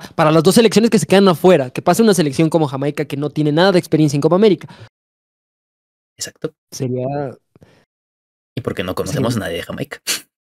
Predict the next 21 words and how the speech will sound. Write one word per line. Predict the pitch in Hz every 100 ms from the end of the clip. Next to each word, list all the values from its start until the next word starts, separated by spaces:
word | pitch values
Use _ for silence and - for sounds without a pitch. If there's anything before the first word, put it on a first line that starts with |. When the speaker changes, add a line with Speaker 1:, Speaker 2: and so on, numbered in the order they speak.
| _ _ 131
Speaker 1:
No, | 143
a | 143
ver, | 156 135
Leon | 117 135 127
Bailey. | 117 117 131 139 120 _
Speaker 2:
No, | - 220
Speaker 1:
Ningún | 226
Speaker 2:
de, | 135
de |
Speaker 1:
jugador. | 139 147
Speaker 2:
creadores, | 135 123 170 196
imbécil. | 135 156 165 127 - 147
O |
sea, | 127 120
de, | 120 117 113 113 110
de | 110 117
gente | 139 -
Speaker 1:
Ah. |
Speaker 2:
que | 151
haga | 156 151
videos. | 107 156 113